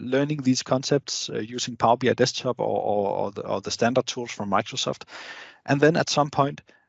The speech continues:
um, where once you've familiarized yourself with all of these, uh, concepts, uh, then you should consider at some point switching over to tablets, uh, to, to then truly being able to appreciate, uh, the, the difference the tool makes.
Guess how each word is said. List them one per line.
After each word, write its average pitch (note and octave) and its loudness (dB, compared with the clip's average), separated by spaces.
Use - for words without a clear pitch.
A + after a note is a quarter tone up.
um, A2 -2
where C3 -2
once C3 2
you've C#3 -8
familiarized B2+ 0
yourself - 2
with B2 -4
all B2 2
of A#2 -2
these, A#2+ -4
uh, G#2+ 0
concepts, - -2
uh, A2+ 0
then C3+ 4
you D3+ -10
should - -4
consider A#2 0
at G#2 4
some A#2 -4
point A#2 -6
switching A#2+ -4
over A2 -2
to A2+ -6
tablets, G#2 -2
uh, G2+ -2
to, A2 -6
to A#2+ -4
then A2+ 6
truly A#2+ 2
being G#2+ 0
able G#2+ 0
to - -4
appreciate, G2 -2
uh, G2+ -2
the, G#2 -4
the A2 -4
difference - -4
the - -10
tool G#2 -8
makes. - -6